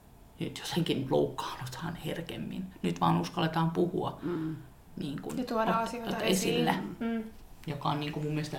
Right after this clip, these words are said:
Speaker 1: hyvä asia, että niitä tuodaan.
Speaker 2: Mm.
Speaker 3: Yksi, yksi meidän kysymys itse asiassa just liittyy tuohon mielensä pahoittajaretoriikkaan.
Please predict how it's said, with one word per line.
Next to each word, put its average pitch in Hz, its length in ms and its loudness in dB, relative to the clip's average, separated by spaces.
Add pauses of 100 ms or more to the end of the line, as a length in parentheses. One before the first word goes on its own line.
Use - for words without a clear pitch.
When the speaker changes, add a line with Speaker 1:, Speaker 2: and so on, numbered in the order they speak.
Speaker 1:
hyvä 165 180 8
asia, - 460 -6 (840)
että - 200 -12
niitä - 300 -8
tuodaan. - 400 -8 (200)
Speaker 2:
Mm. 185 280 -4 (1400)
Speaker 3:
Yksi, 196 260 0 (100)
yksi 214 240 -2
meidän 202 220 4
kysymys 202 380 0
itse - 220 -4
asiassa 254 180 -2
just 247 100 -8
liittyy 240 280 -2
tuohon 247 200 4
mielensä 226 320 0
pahoittajaretoriikkaan. 247 1200 4